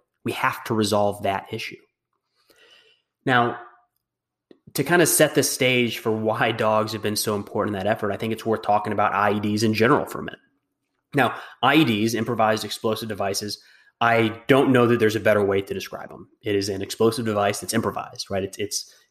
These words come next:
jerry-rigged one way or another to do something outside of its original capacity, maybe is the way to say that.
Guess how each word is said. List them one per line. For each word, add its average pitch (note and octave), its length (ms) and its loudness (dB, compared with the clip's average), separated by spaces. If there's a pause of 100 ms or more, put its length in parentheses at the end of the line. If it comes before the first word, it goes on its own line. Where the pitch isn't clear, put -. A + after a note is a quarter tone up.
(120)
jerry-rigged A2+ 680 4
one A2 260 0
way G#2 140 0
or G2+ 80 -2
another G2 540 -6
to G2+ 180 -6
do A#2 200 0
something A#2+ 400 0
outside A#2 440 2
of G#2+ 40 -2
its G#2+ 140 -4
original G2+ 360 -4
capacity, - 720 -12
maybe F#2+ 280 -6
is F#2 120 -10
the F#2 80 -10
way F2+ 140 -6
to F#2 80 -10
say - 280 -8
that. - 220 -20